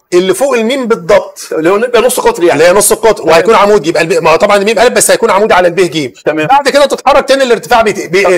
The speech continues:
Speaker 2: إذا أكبر ارتفاع لما يكون ده نص قطر.
Speaker 1: تمام.
Speaker 2: تمام.
Speaker 1: يبقى لما يكون الميم ألف هو نص
Speaker 2: طب
Speaker 1: القطر.
Speaker 2: تعال نحسبها يلا.
Speaker 1: آه.
Speaker 2: نص ده عشرة.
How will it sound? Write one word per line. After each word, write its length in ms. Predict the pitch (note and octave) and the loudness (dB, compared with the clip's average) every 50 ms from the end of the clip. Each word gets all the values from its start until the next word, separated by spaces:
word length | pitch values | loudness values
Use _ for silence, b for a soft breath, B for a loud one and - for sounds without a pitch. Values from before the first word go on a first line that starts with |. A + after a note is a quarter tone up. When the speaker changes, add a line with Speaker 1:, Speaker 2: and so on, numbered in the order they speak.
| D#3 C3+ A#2+ | -2 -2 -2
Speaker 2:
إذا 280 | G3+ G#3 G#3 G#3 B3 | 0 0 0 0 -2
أكبر 180 | A#3+ G#3 G3+ G#3+ | -2 0 0 0
ارتفاع 360 | G3+ F#3+ - E3 A3+ A#3 G#3+ | -2 -2 -2 0 0 0 2
لما 160 | G#3 G3+ F3+ | 0 0 -2
يكون 180 | F3+ F#3 F#3+ F3+ | -2 -2 -2 -2
ده 80 | E3 | -2
نص 180 | E3+ E3 - - | -2 -4 -4 -8
قطر. 300 | - - - - - - | -12 -12 -12 -14 -10 -4
Speaker 1:
تمام. 340 | - E3 D#3+ E3 D#3 C#3+ B2 | -2 0 2 2 2 2 0
Speaker 2:
تمام. 120 | A#2+ E3 D#3 | -2 -2 -2
Speaker 1:
يبقى 120 | D#3+ E3 | 0 2
لما 200 | E3+ F3+ F3+ F3 | 0 2 2 0
يكون 240 | E3+ E3+ - A#3+ A#3 | 0 0 0 0 0
الميم 300 | A3+ G#3+ G#3 A#3 A#3 F#3+ | 0 -2 -2 -2 -2 0
ألف 400 | E3 A#3+ C4 C#4+ D4+ - - - _ _ _ _ - | 2 2 2 2 0 -4 -6 -18 _ _ _ _ -2
هو 140 | F3 G3 G3 | 0 2 2
نص 180 | G3+ G3+ F#3+ - | 2 0 -2 -2
Speaker 2:
طب 60 | E3 | -4
Speaker 1:
القطر. 140 | - D3+ C#3 | -2 0 0
Speaker 2:
تعال 120 | F3+ G3 | 0 -2
نحسبها 320 | E3+ - - F#3 D#3+ D#3+ D3 | -2 -4 -4 -2 -2 -2 -2
يلا. 200 | C#3 C3 B2 _ b b | -2 -4 -8 _ b b
Speaker 1:
آه. 140 | - C3 F#3+ | -2 0 0
Speaker 2:
نص 300 | G#3+ G#3 - - - - - | 0 -2 -4 -8 -10 -12 -6
ده 140 | D3+ D3+ G3+ | -2 0 2
عشرة. 400 | F#3+ G#3 G3+ - - B2 - | 2 2 0 -2 -4 -8 -8